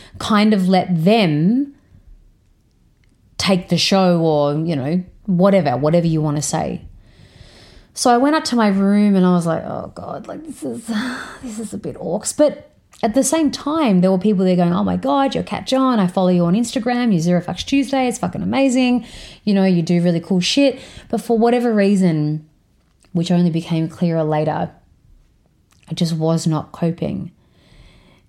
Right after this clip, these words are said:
And then I was sitting, it was a, there was a dinner that night and I could just, I remember I was just awkward. I was not, you know, like, out there and, and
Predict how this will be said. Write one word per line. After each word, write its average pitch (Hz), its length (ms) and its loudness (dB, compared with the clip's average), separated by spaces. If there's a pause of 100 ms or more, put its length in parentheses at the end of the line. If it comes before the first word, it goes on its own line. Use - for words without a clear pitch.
(160)
And 160 720 0 (100)
then 175 120 4
I 165 100 2
was 160 120 0
sitting, 175 720 0
it 165 80 -2
was 160 100 -2
a, 160 60 0
there 160 260 -2
was 165 120 0
a 170 40 0
dinner 175 320 2
that 165 180 -2
night 160 320 0
and 160 140 0
I 160 60 0
could 180 180 -4
just, 226 300 -4
I 202 60 -2
remember 208 440 2
I 143 120 0
was 175 140 2
just 208 180 -8 (180)
awkward. 190 520 -2
I 156 120 -2
was 175 180 2
not, 190 400 2 (500)
you 185 120 2
know, 175 480 2 (100)
like, 170 560 -4 (200)
out 196 360 0
there 151 460 2
and, 160 260 -2
and 160 520 -2